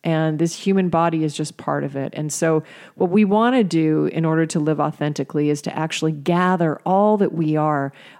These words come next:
all that we are in this lifetime, and then all that we are past, present, future, let's merge it into a single point of awareness now. And this is why the practices of yoga and breathing and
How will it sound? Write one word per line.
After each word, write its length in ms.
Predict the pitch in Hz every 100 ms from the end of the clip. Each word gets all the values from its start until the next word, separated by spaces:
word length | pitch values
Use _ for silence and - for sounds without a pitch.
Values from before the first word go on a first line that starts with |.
| -
all 140 | 226
that 80 | 277
we 180 | 202 202
are 140 | 170
in 160 | 160 156
this 280 | 214 247 180
lifetime, 800 | 151 147 - 147 143 143 147 143 - - _
and 320 | - 160 160
then 280 | 160 160 156 -
all 220 | 165 170
that 160 | 175 160
we 220 | 165 160
are 320 | 156 151 147
past, 400 | - - 160 -
present, 360 | - 151 151 -
future, 720 | - 196 202 - 151 143 143 - - - _
let's 260 | 165 170 -
merge 420 | 175 185 185 170
it 100 | 175
into 340 | - 170 165 156
a 60 |
single 440 | 147 - 175 165 151
point 380 | - 151 147
of 100 | 151
awareness 580 | 143 139 139 139 143 -
now. 460 | 151 147 135 131 127
And 160 | 160 165
this 160 | 180
is 120 | 180
why 180 | 160 151
the 80 | 143
practices 580 | - 160 151 147 156 147
of 140 | 147
yoga 580 | 143 151 156 151 139 139
and 200 | - 147
breathing 680 | 139 147 156 156 147 139 139
and 280 | - 147 139